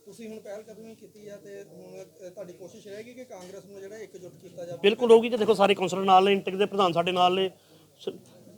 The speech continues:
Speaker 2: ਦਿਹਾਤੀ ਪ੍ਰਧਾਨ ਭੱਟੀ ਸਾਹਿਬ ਸਾਡੇ ਨਾਲ ਖੜੇ ਨੇ।
Speaker 1: ਕੌਂਸਲਰ ਸਾਹਿਬਾਨ ਬਹੁਤ ਸਾਰੇ ਮੁੱਦੇ ਚੱਕਣਾ ਚਾਹੁੰਦੇ ਨੇ, ਪਰ ਉਹਨਾਂ ਦੀ ਇਹੀ ਗੱਲ ਹੈ, ਚਲੋ, off the record ਆਪਾਂ ਨਾਮ ਨਹੀਂ ਦੱਸ ਸਕਦੇ ਕਿ ਸਾਡੇ ਯਾਰ ਬੈਕ ਕਰਨ ਵਾਲਾ ਹੈ ਨਹੀਂ ਕੋਈ, ਨਾ ਸਾਡੀ ਜ਼ਿਲ੍ਹਾ ਪ੍ਰਧਾਨ back
Speaker 2: ਮੋਹਰੇ ਹੋ ਕੇ ਕਰਾਂਗੇ ਜੀ, ਮੋਹਰੇ ਹੋ ਕੇ ਕਰਾਂਗੇ। ਜਦੋਂ ਕੌਂਸਲਰ ਕੋਈ ਆਪਣੀ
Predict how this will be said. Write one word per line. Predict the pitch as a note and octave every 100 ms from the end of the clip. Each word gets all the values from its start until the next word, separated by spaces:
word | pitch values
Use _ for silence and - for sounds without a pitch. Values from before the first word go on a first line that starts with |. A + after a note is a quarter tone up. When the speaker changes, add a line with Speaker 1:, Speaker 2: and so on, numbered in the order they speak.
| -
Speaker 2:
ਦਿਹਾਤੀ | G3 - F#3+
ਪ੍ਰਧਾਨ | G3+ F#3+
ਭੱਟੀ | F3 E3+ E3+
ਸਾਹਿਬ | F#3+
ਸਾਡੇ | F#3+
ਨਾਲ | F#3 F3
ਖੜੇ | E3 G3
ਨੇ। | F#3+ E3+ - _
Speaker 1:
ਕੌਂਸਲਰ | G3+ G3+ A#3
ਸਾਹਿਬਾਨ | A#3 A3+ A3 A3+
ਬਹੁਤ | G#3 A3
ਸਾਰੇ | A3+ A3
ਮੁੱਦੇ | G3+ F3+
ਚੱਕਣਾ | G3 G3+ G3
ਚਾਹੁੰਦੇ | F#3 F3+ G#3
ਨੇ, | A3
ਪਰ | A3+ G3+
ਉਹਨਾਂ | G3
ਦੀ | G#3 A3
ਇਹੀ | G3
ਗੱਲ | G3+ G3 F#3
ਹੈ, |
ਚਲੋ, | G3+ G3
off | F3+ -
the | F3+
record | F#3 F3+
ਆਪਾਂ | F#3
ਨਾਮ | F3+ F3
ਨਹੀਂ | F3+
ਦੱਸ | G3 G#3
ਸਕਦੇ | F#3+ G3+
ਕਿ | A3
ਸਾਡੇ | G3 F#3
ਯਾਰ | G#3+
ਬੈਕ | G3+ F#3+ D3
ਕਰਨ | F#3+
ਵਾਲਾ | F#3 F3+
ਹੈ | E3
ਨਹੀਂ | -
ਕੋਈ, | E3
ਨਾ | E3 E3
ਸਾਡੀ | E3+
ਜ਼ਿਲ੍ਹਾ | - F3+
ਪ੍ਰਧਾਨ | - G3+
back | E3+ E3+
Speaker 2:
ਮੋਹਰੇ | F3 A3 C4
ਹੋ | B3+
ਕੇ |
ਕਰਾਂਗੇ | A3+ G3+ G#3
ਜੀ, | F#3 F#3
ਮੋਹਰੇ | F#3 A3
ਹੋ |
ਕੇ | G#3+
ਕਰਾਂਗੇ। | F#3+ G3 G#3+
ਜਦੋਂ | G3+
ਕੌਂਸਲਰ | G3+ G3 G#3 G3+
ਕੋਈ | G#3+ G#3
ਆਪਣੀ | G3 G3 G#3 G#3